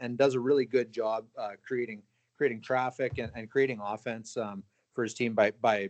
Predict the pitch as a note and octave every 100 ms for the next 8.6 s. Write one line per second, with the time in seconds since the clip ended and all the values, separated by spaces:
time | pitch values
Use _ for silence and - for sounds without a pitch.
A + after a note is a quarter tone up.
0 | - C3 A2+ G2 B2+ A#2 G#2 G#2+ - G#2
1 | A2 G2+ G#2 G2 G2+ G#2+ G#2+ F#2+ G2+ G#2
2 | A#2 _ _ _ A2 B2 A2+ - B2+ A#2
3 | A#2 - C3 A2 A2 G2 A2 A2 A#2 A2+
4 | A2 G#2 G2 F#2+ F#2 F#2+ G2 F#2+ F#2 _
5 | _ _ A2 A2 E3 D3 E3+ - G3+ F#3+
6 | - C#3 C#3 B2+ A#2+ C#3 D3+ C#3+ C#3+ C#3
7 | C3 C3 B2 A#2 B2+ B2+ A#2 A#2+ A#2 D3+
8 | C#3 B2 - C3 A2+